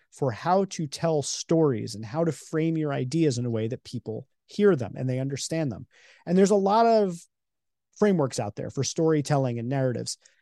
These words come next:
I just find that the way that she lays it out and talks about it, if you, if you don't dogmatically follow it, like, think of it like a Mad Lib, like, "Oh, I have to do it this way and I have to say these words."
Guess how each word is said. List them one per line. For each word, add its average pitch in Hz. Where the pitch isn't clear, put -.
I 165
just 196
find 208
that 175
the 147
way 160
that 147
she 175
lays 147
it 131
out 143
and 127
talks -
about 190
it, 208
if 165
you, 156
if 156
you 160
don't 185
dogmatically 139
follow 135
it, 180
like, 131
think 156
of 143
it -
like 139
a 139
Mad 127
Lib, 147
like, 123
"Oh, 202
I 151
have 151
to 156
do 156
it 143
this 160
way 160
and 127
I 135
have 143
to -
say 143
these 147
words." 147